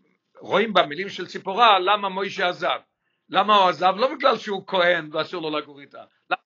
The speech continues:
בגלל נבואה, שהקדוש ברוך הוא מדבר איתו כל הזמן, ולכן הוא לא יכול לחיות עם האישה, כי הוא לא יהיה טהור. לא יהיה טהור, הוא לא יכול לדבר עם האישה. ואנחנו רוצים להוכיח פה ש-, ש-,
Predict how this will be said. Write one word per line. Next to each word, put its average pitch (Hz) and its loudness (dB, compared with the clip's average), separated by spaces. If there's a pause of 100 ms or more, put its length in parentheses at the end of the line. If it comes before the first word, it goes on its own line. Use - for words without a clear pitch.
(1000)
בגלל 190 0
נבואה, 202 0
שהקדוש 170 -10
ברוך 175 -10
הוא 175 -14
מדבר 180 -4
איתו 165 -10
כל 175 -4
הזמן, 131 -8 (280)
ולכן 175 -4
הוא 185 -6
לא 180 4
יכול 180 0
לחיות 175 -6
עם 165 -8
האישה, 160 -4
כי - -16
הוא 160 -12
לא 160 -4
יהיה 160 -2
טהור. 196 4 (160)
לא 160 -6
יהיה 175 -2
טהור, 175 -2
הוא 151 -6
לא 156 -6
יכול 165 -8
לדבר 180 -6
עם 196 -6
האישה. 208 -2 (380)
ואנחנו 185 -6
רוצים 190 -10
להוכיח 220 2
פה 180 4 (180)
ש-, - -8 (320)
ש-, 147 -10